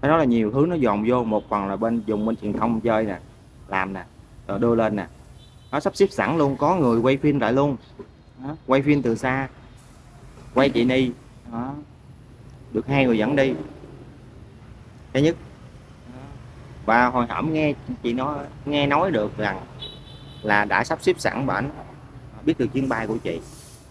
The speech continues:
Sắp xếp sẵn bản và đặt trước chị, chị Loan có nói là những cái thông tin nào về Việt Nam, đó, thì sẽ báo qua bên nước ngoài để cho những người bên bển biết. Và người ở bên nước ngoài này,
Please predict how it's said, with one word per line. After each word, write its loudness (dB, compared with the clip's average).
Sắp -6
xếp 0
sẵn -2
bản -4
và -6
đặt 2
trước 2
chị, -2
chị 0
Loan 2
có -2
nói -4
là 2
những 2
cái 0
thông 0
tin 2
nào 4
về 0
Việt -2
Nam, 2
đó, 4
thì -2
sẽ -6
báo 4
qua 8
bên 2
nước 0
ngoài -4
để -4
cho -2
những 0
người 0
bên -2
bển -2
biết. -2
Và 2
người 6
ở 6
bên 4
nước 0
ngoài 2
này, 0